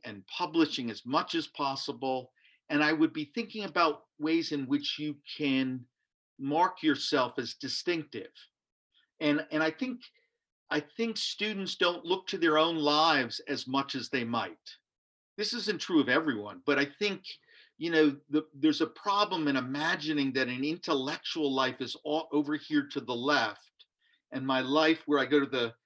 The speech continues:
supermarket is over here to the right, and this life of the mind is not connected or is not fully tethered to this other life that everybody has.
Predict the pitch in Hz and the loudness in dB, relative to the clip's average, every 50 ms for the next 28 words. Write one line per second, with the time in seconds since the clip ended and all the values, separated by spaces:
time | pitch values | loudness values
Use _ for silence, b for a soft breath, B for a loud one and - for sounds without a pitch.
0 | _ _ _ - - - 208 - - 180 160 143 139 127 123 120 - 139 123 107 | _ _ _ -12 -6 -6 -6 -4 -2 -2 0 2 2 2 2 2 0 -4 -4 -2
1 | 139 143 139 135 139 135 131 143 139 123 123 117 127 123 117 120 147 143 131 120 | -2 -2 -2 -2 -4 -4 0 0 0 0 -2 -4 -4 -4 -2 2 4 4 4 4
2 | 110 101 101 - _ - - - - _ b b b b b b 135 135 139 143 | 2 0 -4 -10 _ -18 -18 -18 -18 _ b b b b b b -6 -2 0 0
3 | 143 143 - 156 156 170 190 190 - 175 160 127 151 151 143 143 151 165 165 160 | -2 0 0 2 2 2 2 2 0 -2 0 2 0 0 2 4 4 6 6 6
4 | 147 135 127 117 113 110 110 110 - - - _ _ 147 131 117 135 151 147 147 | 6 6 4 2 -2 -4 -8 -10 -14 -16 -20 _ _ -8 -6 -2 0 0 0 0
5 | 147 - - 170 147 135 135 135 - - - 110 95 - - 147 135 - 131 160 | -2 -4 -4 0 2 2 2 0 -2 -6 -6 -6 -6 -6 -4 -4 -4 -2 0 0
6 | 165 160 160 - _ - - - 196 185 165 170 160 147 - - 143 139 127 - | 0 0 0 -4 _ -16 -2 0 0 2 2 0 -4 -4 -8 -8 -4 -4 -4 -4
7 | - 104 - - - _ _ _ _ _ _ _ _ _ _ - 143 - 135 127 | -6 -12 -12 -14 -18 _ _ _ _ _ _ _ _ _ _ -4 -2 -2 -2 0
8 | - 156 143 135 123 131 113 110 110 107 101 - - 131 127 135 131 135 120 117 | 0 0 0 0 0 -2 -2 -2 -2 -2 -2 -2 -2 2 2 2 2 0 -2 -4
9 | 110 101 95 92 98 - - _ _ - - - | -6 -6 -6 -8 -10 -14 -14 _ _ -20 -20 -20